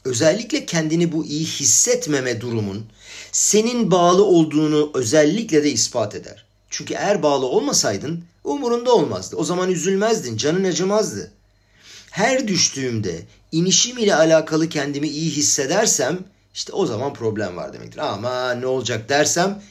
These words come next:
işte o zaman sıkıntı var. Fakat acı ve sıkıntı hissedersem nasıl yapabilirim? Nasıl davranmam gerekir? Vicdanıma nasıl karşı gelebilirim gibi sorular sorarsan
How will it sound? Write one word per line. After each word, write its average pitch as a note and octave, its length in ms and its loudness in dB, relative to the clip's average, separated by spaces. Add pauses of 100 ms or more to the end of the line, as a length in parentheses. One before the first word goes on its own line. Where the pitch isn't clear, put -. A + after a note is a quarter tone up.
işte - 180 0
o F#3+ 80 4
zaman C3+ 240 0
sıkıntı E2+ 460 -10
var. - 200 -18 (400)
Fakat D3+ 380 0
acı C#3 240 0
ve B3+ 80 4
sıkıntı D#3+ 480 2
hissedersem C3 800 2
nasıl F#3 260 2
yapabilirim? A2 600 -2 (540)
Nasıl F3+ 400 0
davranmam A#2 600 2
gerekir? F#2+ 480 -6 (260)
Vicdanıma F3+ 600 4
nasıl A3 320 2
karşı G3 360 2
gelebilirim D#3+ 540 2
gibi D3 160 -6
sorular C#3 420 0
sorarsan F#3+ 720 -2